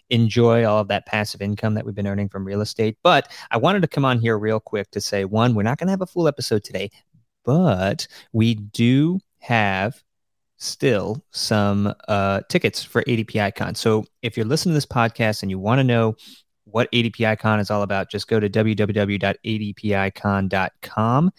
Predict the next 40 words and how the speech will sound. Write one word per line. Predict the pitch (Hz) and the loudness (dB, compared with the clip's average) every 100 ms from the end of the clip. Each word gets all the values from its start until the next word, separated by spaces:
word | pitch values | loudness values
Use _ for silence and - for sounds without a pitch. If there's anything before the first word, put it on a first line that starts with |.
| - - - | -8 -14 -4
and | 113 | 0
you'll | 104 104 | 0 0
learn | 101 101 101 - _ | 0 0 -2 -6 _
everything | 180 175 185 175 165 | 2 6 6 6 6
there | 151 131 | 6 6
is | 127 | 4
to | - | 2
know | 113 110 107 107 - - - | 2 4 4 0 -4 -12 -6
about, | - 117 101 104 - _ 110 | -4 0 2 0 -2 _ -2
uh, | 101 98 - | 0 0 -2
uh, | - 110 | -4 -2
about | 110 101 107 | -2 -2 -2
this | 117 - | -2 -2
conference | 156 220 - - | 0 -2 -4 -6
that's | 107 - | -6 -2
going | 107 104 | 0 0
down | 101 101 101 | 0 0 0
in | 98 | 0
New | 104 | 2
Orleans. | 139 127 101 - _ - | 2 2 -2 -4 _ -2
And, | 226 269 104 104 - _ _ _ | 4 6 4 2 -2 _ _ _
and | 202 240 120 117 - _ _ - | 4 6 6 4 -2 _ _ -2
if | 151 - 180 | -2 -2 0
you | 202 | 0
want | 180 123 131 | 2 2 2
a | 143 | 0
hundred | 127 127 120 165 | 0 2 2 2
dollars | 147 110 127 | 2 2 0
off | 113 123 | 0 -2
your | 214 | -2
ticket | 208 107 - 123 _ - | 0 0 0 -4 _ -4
and | 110 | 0
you're | 117 107 | 2 2
listening | 113 - | 0 0
to | 160 | 0
this | 185 | -2
podcast | - 110 101 - 98 117 - - _ | 0 0 0 -4 -4 -4 -6 -14 _
exclusive | - - - 127 123 151 147 - _ _ - | -10 -8 -4 -2 0 0 -2 -4 _ _ -10
to | - 113 117 135 _ _ _ | -2 0 0 -4 _ _ _
this | - 110 - | -2 -2 0